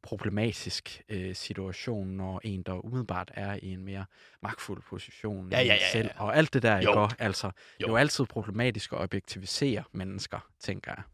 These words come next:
Speaker 2: I allerhøjeste grad.
Speaker 1: Men, øhm,
Speaker 2: Jeg
Speaker 1: jo,
Speaker 2: har
Speaker 1: altså, søsterskabet kan vel <laughs> også noget på en eller anden måde.
Speaker 2: Ja, helt sikkert. Jeg vil gerne,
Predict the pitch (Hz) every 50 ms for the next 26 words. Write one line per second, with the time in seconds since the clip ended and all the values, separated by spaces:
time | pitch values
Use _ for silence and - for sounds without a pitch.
0 | _ _ _ _ - - 110 110 117 120 110 104 - - - - - - - _
1 | - 120 110 107 98 92 92 92 90 87 90 90 - - - _ _ _ _ _
2 | _ _ _ _ _ _ _ _ _ _ _ _ _ _ _ _ _ _ _ _
3 | _ _ _ _ _ _ _ _ _ _ _ _ _ _ _ _ _ _ _ _
4 | _ 135 139 - - 175 - - 107 101 - 120 101 - - 127 - - - -
5 | - 117 113 110 - 101 104 - - 110 104 113 117 113 104 101 - - - -
6 | - - - - - - - - - - - 113 113 110 110 - - 101 98 -
7 | - 104 98 98 101 110 110 - - 107 113 104 104 104 104 104 104 104 107 107
8 | 110 - _ _ - 127 127 143 160 165 - 165 180 180 - _ _ _ _ _
9 | _ _ - 139 147 170 208 220 233 226